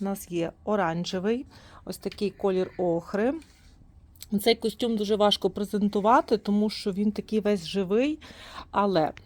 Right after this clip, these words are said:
сюди входить окремо ось така от штучка на шию. Е, він має широкий виріз, який можна, от я вам покажу на собі, ось так: от. Я обожнюю ці костюми просто. Можна ось так, можна ось так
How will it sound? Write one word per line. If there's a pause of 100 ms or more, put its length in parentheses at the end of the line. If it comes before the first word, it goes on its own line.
(200)
сюди
входить
окремо
ось
така
от
штучка
на
шию. (560)
Е,
він
має
широкий
виріз,
який
можна,
от (120)
я
вам
покажу
на
собі, (380)
ось
так:
от. (500)
Я
обожнюю
ці
костюми
просто.
Можна
ось
так, (560)
можна
ось
так